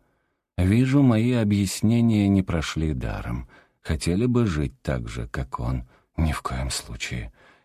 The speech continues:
И это тоже ваше решение. Прошу». Мужчина открыл входную дверь, и Митя опомнился, что за беседой не заметил, как они дошли до дома. С другой стороны, это же сон.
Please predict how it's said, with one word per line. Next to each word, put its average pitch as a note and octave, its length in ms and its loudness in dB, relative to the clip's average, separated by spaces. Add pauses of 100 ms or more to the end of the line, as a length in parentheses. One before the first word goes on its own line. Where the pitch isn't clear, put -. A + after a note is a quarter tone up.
И E2+ 80 2
это G#2 360 0
тоже D3 520 0
ваше F2+ 500 -2
решение. B1 800 -4 (380)
Прошу». F#2+ 640 -2 (560)
Мужчина C#2+ 500 0
открыл D#2+ 320 -4
входную C2 500 -4
дверь, F2 340 -2 (300)
и E2+ 100 2
Митя A2+ 340 2
опомнился, G#2 680 -2
что - 200 -4
за D#2+ 120 0
беседой F#2 500 0
не E2+ 140 4
заметил, E2 540 -2
как C#2+ 240 -6
они C#2+ 220 0
дошли C2 420 -4
до B1 180 -6
дома. G#1+ 460 -8 (340)
С C#2 100 -4
другой D2 280 -2
стороны, D#2+ 480 -2
это - 340 -6
же E2 180 -8
сон. C2+ 500 -4